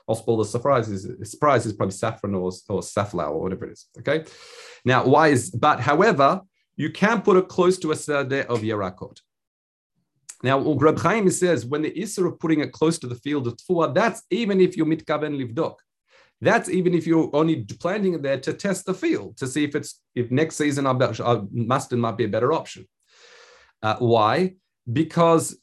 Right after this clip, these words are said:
it says, uh, I should say, "V'lo dami lepishtan." That's not the same in the previous Mishnah we learned by Pishtan. Read Reb Chaim.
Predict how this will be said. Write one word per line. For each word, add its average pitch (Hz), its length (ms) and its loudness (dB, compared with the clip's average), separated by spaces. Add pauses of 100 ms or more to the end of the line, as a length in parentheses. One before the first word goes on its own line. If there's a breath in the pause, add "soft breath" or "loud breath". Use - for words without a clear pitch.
it 127 160 -4
says, 135 500 0
uh, - 580 -6
I 131 80 2
should 131 100 4
say, 170 100 8
"V'lo 214 320 6
dami 180 280 8
lepishtan." 175 380 -2
That's 190 160 0
not 160 80 -6
the - 80 -16
same 165 160 -2
in 156 60 0
the 147 80 -4
previous 151 340 0
Mishnah 131 240 -6
we 127 60 0
learned 117 180 -2
by 104 140 -4
Pishtan. 98 560 -6
Read 120 180 2
Reb 104 140 2
Chaim. 156 360 2